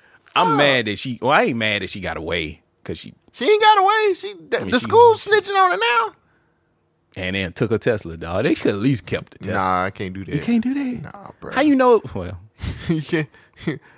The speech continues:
Speaker 2: Clearly, she's going to jail.
Speaker 1: Yeah.
Speaker 2: Damn. Five hundred sixty. You, you gotta learn when to stop sometimes.
Speaker 1: <laughs> Yeah, right.
Speaker 2: And stop listening to your dumb ass friends.
Speaker 1: I would've got that. I probably would've stopped about five hundred dollars.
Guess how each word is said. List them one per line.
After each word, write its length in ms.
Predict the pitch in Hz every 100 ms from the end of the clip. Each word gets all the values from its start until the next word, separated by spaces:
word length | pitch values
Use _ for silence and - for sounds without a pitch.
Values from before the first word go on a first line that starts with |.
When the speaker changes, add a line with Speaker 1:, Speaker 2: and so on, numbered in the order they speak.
| _ - 151 -
Speaker 2:
Clearly, 420 | 208 214 202 160
she's 240 | 151 180 156
going 300 | 135 120 107
to 60 |
jail. 460 | 98 110 107 110 117 _ _ -
Speaker 1:
Yeah. 360 | 80 76 76 - _ _ _ _ _ _ _ _ _ _
Speaker 2:
Damn. 600 | - 294 294 262 180 127 - _ _ _ - -
Five 220 | - 294
hundred 220 | 277 269
sixty. 460 | 254 277 - - - - _ -
You, 160 | 269 359 190 - 143
you 160 | 262
gotta 200 | 233 127
learn 180 | 117 110
when 120 | 92
to 60 | -
stop 400 | - 123 - -
sometimes. 500 | 113 101 87 - 339 440 392 -
Speaker 1:
<laughs> 240 | - -
Yeah, 220 | 185 151 - -
right. 360 | 131 120 113 101
Speaker 2:
And 80 | 143
stop 220 | 190 175
listening 160 | 170 160
to 60 | 170
your 160 | 160
dumb 320 | 110 - 151 156
ass 260 | 151 147
friends. 380 | - 175 175 143
Speaker 1:
I 80 | 107
would've 180 | 120 107
got 180 | 98 85
that. 260 | 87 73 50 - _ _ _ _ _ -
I 80 | 139
probably 260 | 135 90
would've 140 | 87 -
stopped 260 | 78 76
about 260 | 73 67 - _ _ _ _ _ _ _ _ _ _
five 200 | - 73
hundred 200 | - 57
dollars. 280 | 53 57 -